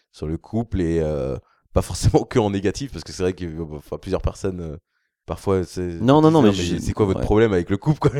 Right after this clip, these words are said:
Speaker 2: Bah
Speaker 1: <laughs> Non,
Speaker 2: non,
Speaker 1: mais c'est juste,
Speaker 2: au
Speaker 1: bah,
Speaker 2: contraire.
Speaker 1: c'est un, une angoisse, euh, enfin,
Speaker 2: Ouais.
Speaker 1: c'est l'angoisse amoureuse. Qui,
Speaker 2: C'est
Speaker 1: quoi.
Speaker 2: pas, c'est pas ce qui a, moi, c'est pas ce qui ressort du film. C'est, enfin, euh, non, non, je pense que le,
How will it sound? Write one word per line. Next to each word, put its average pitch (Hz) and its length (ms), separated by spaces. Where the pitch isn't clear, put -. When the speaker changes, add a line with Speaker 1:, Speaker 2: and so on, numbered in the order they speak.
Speaker 2:
Bah 107 140
Speaker 1:
<laughs> - 20
Non, 139 120
Speaker 2:
non, 113 60
Speaker 1:
mais 117 80
c'est 113 140
juste, 135 180
Speaker 2:
au - 20
Speaker 1:
bah, 104 60
Speaker 2:
contraire. 110 280
Speaker 1:
c'est 101 180
un, 87 360
une 92 160
angoisse, 98 360
euh, 82 260
enfin, 80 520
Speaker 2:
Ouais. 98 220
Speaker 1:
c'est - 180
l'angoisse 92 300
amoureuse. 98 440
Qui, 85 260
Speaker 2:
C'est - 160
Speaker 1:
quoi. 147 120
Speaker 2:
pas, 120 60
c'est 135 120
pas 151 120
ce - 60
qui 135 80
a, 113 80
moi, 107 220
c'est 127 140
pas 117 100
ce - 80
qui 120 60
ressort 110 180
du 110 80
film. 123 220
C'est, 87 200
enfin, 87 280
euh, 80 240
non, 104 100
non, 98 180
je - 80
pense 98 140
que 98 100
le, 87 300